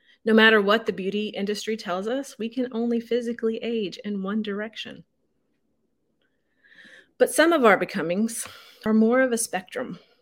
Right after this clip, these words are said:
that we can move along the spectrum in positive or negative ways, back and forth. We become more of this and less of that. We become nearer or further from one end of the spectrum or the other. We can move back and forth along these spectrums based on our willingness to allow for change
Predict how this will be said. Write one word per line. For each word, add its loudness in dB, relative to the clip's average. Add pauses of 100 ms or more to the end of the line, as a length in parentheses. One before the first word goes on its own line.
(480)
that 0
we 2
can 2
move 6
along 0
the -4
spectrum -6
in -4
positive -4
or 0
negative -2
ways, -4
back -8
and -12
forth. -6 (300)
We 0
become 0
more 2
of -4
this 0
and -4
less -2
of -4
that. -4 (580)
We 2
become 4
nearer 4
or 0
further 0
from -4
one 0
end 0
of -4
the -4
spectrum -12
or -6
the -10
other. -8 (540)
We 6
can 2
move 6
back 2
and -2
forth 2
along -4
these -8
spectrums -8
based -2
on -4
our -2
willingness 0
to -10
allow 0
for -12
change -10